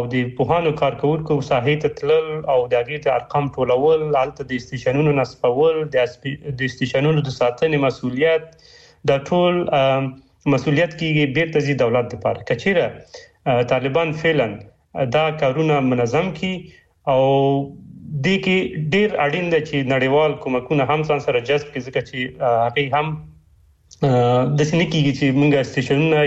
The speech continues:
یا مرکزونه جوړ کړو، یوازې زلزل-، زلزلې په افغانستان کې وي. نو موږ باید د نورو همسایګانو سره هم باید تړونونه لاسلیک کړو چې هغې په اساس باندې موږ د خپل ډیټا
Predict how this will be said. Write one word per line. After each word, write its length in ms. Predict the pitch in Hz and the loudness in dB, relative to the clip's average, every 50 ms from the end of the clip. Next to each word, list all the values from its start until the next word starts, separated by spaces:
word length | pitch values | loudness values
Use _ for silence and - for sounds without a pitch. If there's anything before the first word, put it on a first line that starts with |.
| 135 127 | 2 2
یا 80 | 120 | 2
مرکزونه 480 | 120 120 160 - - 131 123 147 160 147 | 0 0 -2 -4 -2 -2 0 0 2 0
جوړ 200 | 131 123 147 156 156 | 2 0 0 0 0
کړو، 180 | 156 160 139 127 | 2 2 2 4
یوازې 300 | 123 135 139 135 131 131 117 123 | 4 4 2 0 -2 -4 -2 -2
زلزل-، 300 | 120 113 123 139 - - - - - _ - - - | -2 -2 -2 -4 -6 -8 -12 -20 -20 _ -20 -16 -6
زلزلې 580 | - - 160 139 127 123 131 123 120 135 151 156 151 | -2 0 2 2 2 2 0 2 2 2 0 2 2
په 60 | 147 | 0
افغانستان 540 | 127 110 120 117 117 117 - 139 135 131 123 | 0 0 0 -2 -2 -2 -2 0 0 0 0
کې 80 | - 110 | -2 -4
وي. 140 | 104 110 - - - - - - - _ _ - | -8 -8 -10 -12 -20 -20 -20 -20 -20 _ _ 0
نو 160 | 135 131 135 135 135 135 135 | 2 4 4 4 4 4 4
موږ 240 | 135 147 156 170 165 165 160 156 160 | 2 2 2 2 2 2 2 2 0
باید 220 | 147 147 147 143 131 131 | 0 0 0 0 -4 -6
د 140 | 127 135 139 143 | -4 0 2 2
نورو 180 | 156 170 170 160 | 4 4 2 0
همسایګانو 580 | 131 127 - - 139 135 131 156 165 160 151 156 | 0 -2 0 0 2 2 2 2 0 0 0 0
سره 140 | 147 139 131 | 2 2 2
هم 260 | 127 170 175 180 165 | 0 0 -2 -2 0
باید 240 | 156 143 139 127 - | 0 0 0 0 0
تړونونه 360 | - 131 135 147 165 185 180 | 0 0 0 0 0 0 0
لاسلیک 420 | 165 156 156 151 156 - 175 151 160 - | 2 2 0 0 -2 -6 -10 -10 -8 -6
کړو 120 | 165 165 160 160 | -6 -6 -6 -4
چې 80 | - | -2
هغې 360 | - 120 120 117 139 160 165 165 165 165 - - - _ _ - | 0 0 0 0 -2 -2 -4 -6 -8 -10 -14 -18 -20 _ _ -2
په 60 | 120 | -2
اساس 280 | 120 117 - 156 156 151 156 - | -2 0 0 0 0 0 0 -2
باندې 180 | 147 135 131 135 | 0 0 0 0
موږ 120 | 143 151 147 151 139 123 | 0 0 0 0 2 2
د 40 | 127 120 117 120 | 2 2 2 0
خپل 380 | 117 - - _ _ - 175 180 170 160 131 123 120 | -2 -6 -12 _ _ -2 0 2 2 0 -2 -2 -4
ډیټا 280 | - 120 120 156 156 | -4 -4 -2 0 0